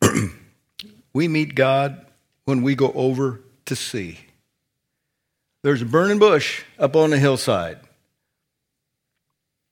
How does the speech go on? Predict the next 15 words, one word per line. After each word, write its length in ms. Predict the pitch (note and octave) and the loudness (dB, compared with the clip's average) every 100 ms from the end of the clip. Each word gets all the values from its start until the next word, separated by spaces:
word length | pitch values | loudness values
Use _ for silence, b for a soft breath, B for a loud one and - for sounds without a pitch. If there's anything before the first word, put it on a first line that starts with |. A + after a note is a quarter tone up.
| _ - | _ -6
And 160 | A#2 | -2
Moses 400 | C#3 E3+ C#3 C#3+ | 0 0 -2 -4
sees 320 | - A#3 F3+ | -2 -2 0
it, 120 | D#3 - _ _ _ _ _ _ _ _ _ _ _ _ _ _ _ | -4 -6 _ _ _ _ _ _ _ _ _ _ _ _ _ _ _
but 180 | B2 C#3+ | -4 -2
he 80 | C#3 | 0
looks 260 | F3+ G3+ D#3 | -2 -2 -4
a 60 | |
little 160 | E3 F3 | -4 -2
bit 180 | F3+ D#3+ | -4 0
later 360 | F3+ G3+ D#3+ | 0 2 0
and 80 | C#3+ | -4
it's 120 | C#3+ | -6
still 200 | - E3+ | -6 -4
burning. 380 | D#3+ F#3 C#3 | -2 -2 -2